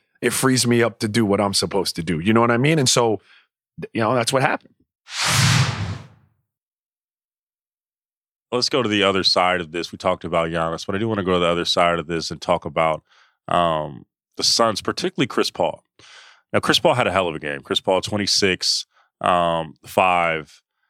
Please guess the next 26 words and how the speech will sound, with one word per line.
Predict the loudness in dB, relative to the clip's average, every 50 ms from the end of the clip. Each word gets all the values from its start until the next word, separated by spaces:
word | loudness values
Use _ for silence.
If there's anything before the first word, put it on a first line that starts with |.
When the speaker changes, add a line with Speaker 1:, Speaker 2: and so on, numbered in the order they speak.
| _ _ _ -4
Speaker 2:
um, | -2 0 0 0 0 -2 -4 -6 -8 -10 -14 -18 -20 -20 _ _ -12 -12 _ _ _ _ -2
eight, | 0 0 0 2 2
eleven | 2 2 2 2 2 0 -2
of | -2 -4 -2
nineteen. | -2 0 0 0 -2 -6 -6 -6 -4 -4 -4 -6 -8 -10 _ 0
Like, | 0 2 2 0 -2
he | -2 -2
balled. | 0 2 2 4 4 4 4 2 0 0
He | -2 -4 0
did | 0 -2 0 0
what | -2 0
he | 0 0 2
had | 2 0 0 -2
to | -6
do. | -12 -4 -2 0 2 2 2 0
And | -2 -2 -2
but, | -2 -2 -2 -4
but | -8 -8 -4
coming | -4 -2 -2 -2 -4
into | -6 -6 -6 -6
the | -4 -2
series, | -2 0 0 2 2 2 0 0 0
we | 0 0 2
were | 2 2 2
saying, | 2 2 2 4 2 2 0 0 0
like, | 0 0 0 0 -2